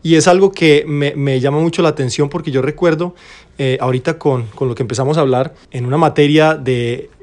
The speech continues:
ética, creo que se llamaba, porque no era religión, en donde se hablaba de cómo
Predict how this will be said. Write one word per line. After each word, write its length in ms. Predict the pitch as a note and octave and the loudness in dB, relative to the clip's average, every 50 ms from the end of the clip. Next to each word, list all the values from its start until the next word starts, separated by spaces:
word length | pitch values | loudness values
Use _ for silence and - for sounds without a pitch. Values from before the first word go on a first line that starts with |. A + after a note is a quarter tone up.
| - - _ _ - | -20 -20 _ _ 0
ética, 500 | F3+ F3+ F3 F3 E3 - - B2 A2+ - | 2 2 2 0 -2 -4 -4 -8 -8 -6
creo 220 | - B2+ C3 C3 | -4 -2 -2 -2
que 80 | C3+ A#2+ | -2 -4
se 60 | B2+ | -4
llamaba, 200 | B2 A#2+ B2 C3 | -2 -2 -2 -2
porque 180 | D3+ - - | -2 -4 -4
no 80 | B2+ B2 | -4 0
era 140 | B2 C#3 D3 | 0 2 2
religión, 500 | C#3+ C#3 B2 A#2+ G2+ C3+ C3+ C#3 E3 E3+ - _ _ - - - - - - - - _ | 2 0 -2 -2 -2 -2 -2 -2 -4 -6 -12 _ _ -20 -20 -20 -20 -20 -20 -20 -10 _
en 240 | - E3 D#3 D3+ D3 | -2 0 2 2 4
donde 400 | C#3+ D3+ D3 C#3+ C#3+ C3+ C#3+ C3+ | 4 4 4 4 2 2 2 2
se 140 | - - D3+ | 2 2 2
hablaba 440 | C#3 C3+ C3+ C3+ C#3 D3 D#3+ E3 E3 | 2 2 4 4 4 6 6 6 4
de 160 | D#3 - - - _ | 4 2 0 -4 _
cómo 560 | - G3 F#3+ F#3+ G3 G3+ G#3+ A3 G#3+ - - | 4 6 6 6 6 6 4 4 4 0 -4